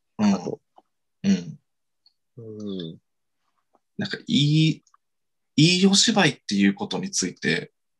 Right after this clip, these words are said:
Speaker 1: ちょっと思ったな。
Speaker 2: うん。
Speaker 1: なんていうんやろう。俺ちょっと、<laughs> 里襟は下手やなと思ったんよ。
Speaker 2: え？
Speaker 1: 里襟子。
Speaker 2: 里襟？どれやっけ？
Speaker 1: あのね、凛のお母さん。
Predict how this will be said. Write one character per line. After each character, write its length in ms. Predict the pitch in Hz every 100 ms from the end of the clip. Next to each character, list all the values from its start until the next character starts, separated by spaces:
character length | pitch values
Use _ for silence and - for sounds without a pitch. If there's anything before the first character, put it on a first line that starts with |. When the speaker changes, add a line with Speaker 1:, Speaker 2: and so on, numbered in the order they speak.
| _
Speaker 1:
ち 80 | -
ょ 40 | 139
っ 20 |
と 80 | 120
思 220 | 190 -
っ 100 | -
た 120 | -
な。 440 | 87 92 104 107 - -
Speaker 2:
う 40 |
ん。 20 |
Speaker 1:
な 60 | 104
ん 80 | 98
て 120 | -
い 20 |
う 40 | 95
ん 20 |
や 80 | -
ろ 240 | - -
う。 20 | _ _ -
俺 160 | -
ち 60 | -
ょ 40 |
っ 40 | -
と、 240 | - - _ _ _ _ _ _ _
<laughs> 280 | - - - _ _ _ _ - - -
里 340 | - 160 208
襟 120 | 208
は 60 | 196
下 120 | 202
手 80 | 170
や 100 | 98
な 120 | 95
と 100 | -
思 100 | -
っ 20 | -
た 100 | -
ん 20 | -
よ。 60 | - 147 _ _ - _ - -
Speaker 2:
え？ 140 | 175 - _ _ _ _ _
Speaker 1:
里 300 | 135 107 92
襟 220 | 104 123
子。 80 | -
Speaker 2:
里 60 | -
襟？ 0 | _ _ _ _ _ _ _ _ - -
ど 100 | 107
れ 80 | 104
や 60 |
っ 20 | - -
け？ 120 | -
Speaker 1:
あ 100 | 110
の 120 | 110
ね、 320 | 107 101 - _ _ _ _
凛 220 | 185 196
の 120 | 104
お 60 | -
母 180 | 214 -
さ 160 |
ん。 40 | -